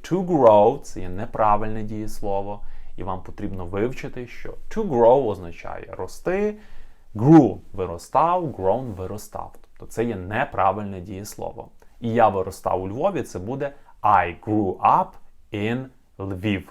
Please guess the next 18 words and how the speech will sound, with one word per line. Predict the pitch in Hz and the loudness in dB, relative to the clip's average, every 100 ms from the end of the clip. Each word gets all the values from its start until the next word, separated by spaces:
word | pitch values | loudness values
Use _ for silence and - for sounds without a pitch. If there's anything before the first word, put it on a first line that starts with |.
| - | -4
Або | - 95 101 185 | 2 2 2 -2
ж, | - - | -2 -4
якщо | 104 - 160 | -6 -2 -2
у | 147 | 0
вас | 135 107 | -2 -4
буде | 120 120 107 | -4 -4 -2
нагода | 98 101 113 104 98 | -4 2 2 2 -2
звернутися | 92 95 104 104 98 90 95 90 | -4 -6 -6 -6 -8 -10 -10 -10
до | 92 95 92 90 | -6 -4 -2 -2
дитини | 104 107 120 104 92 87 | -4 -2 0 0 -4 -8
американця | 92 87 87 98 95 92 87 | -10 -10 -6 -6 -6 -8 -12
чи | 87 101 | -12 -10
британця, | 95 139 202 240 233 185 175 - - - | -6 -2 -2 -2 -4 -4 -6 -12 -20 -10
і | - | -6
ви | - | -6
захочете | - - 117 - 101 | -8 -10 -10 -10 -10
дізнатися, | 92 117 117 107 90 87 - - - - - - | -6 -4 -2 -2 -4 -10 -14 -14 -14 -16 -18 -2
ким | 143 127 98 | 0 0 -4